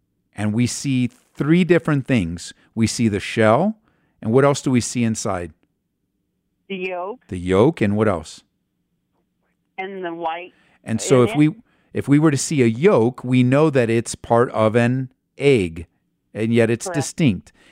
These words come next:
Speaker 1: If we saw the white part, you know, 'cause sometimes you gotta separate it when you're baking or whatever, that white
Speaker 2: Mm-hmm.
Speaker 1: part also is the egg, but it's distinct. And the shell is also the egg, but it's distinct. And yet together, before it's broken,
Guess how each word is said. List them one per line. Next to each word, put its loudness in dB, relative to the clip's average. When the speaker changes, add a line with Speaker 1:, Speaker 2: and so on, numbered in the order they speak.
Speaker 1:
If -4
we 0
saw 0
the 0
white 0
part, 0
you -8
know, -4
'cause -20
sometimes -4
you -4
gotta -4
separate -6
it -6
when -8
you're -8
baking -6
or -6
whatever, -4
that -4
white 0
Speaker 2:
Mm-hmm. -10
Speaker 1:
part 2
also 2
is 2
the -6
egg, -6
but 2
it's 2
distinct. -8
And -2
the 0
shell 2
is -2
also 4
the 2
egg, -2
but 4
it's 0
distinct. -8
And 0
yet 0
together, 2
before 0
it's -4
broken, -2